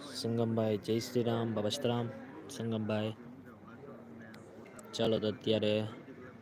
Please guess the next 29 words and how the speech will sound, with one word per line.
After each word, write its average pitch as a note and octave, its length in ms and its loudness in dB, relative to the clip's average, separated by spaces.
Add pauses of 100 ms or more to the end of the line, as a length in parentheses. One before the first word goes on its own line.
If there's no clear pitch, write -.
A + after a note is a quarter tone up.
આટલો - 360 -8
વીડિયો A2+ 280 6
એટલે G#2+ 220 2
સુધી G#2+ 220 2
રાખીએ. A2+ 600 4
લાઈવમાં G#2 280 4
જોડવા G#2+ 220 4
માટે G#2+ 200 0
ખૂબ G#2 200 -4
ખૂબ A2+ 180 8
આભાર A#2 160 8
મિત્રો, A2+ 320 2
બધા G2 220 0
મિત્રોને G#2 420 0
બાબા G#2+ 200 0
સીતારામ. A2+ 340 -2 (800)
ફરી A#2 240 8
સવારે A2 460 4 (120)
આઠ A#2 220 4
વાગે G#2+ 180 4
આપણે G#2 260 2
લાઈવમાં G#2+ 340 2
મળીશું A#2+ 280 2
મિત્રો. G#2 180 -2 (680)
તો G#2+ 60 2
વીડિયો A2+ 200 8
એટલે G#2+ 180 4
સુધી - 200 2
રાખીએ. A#2 360 4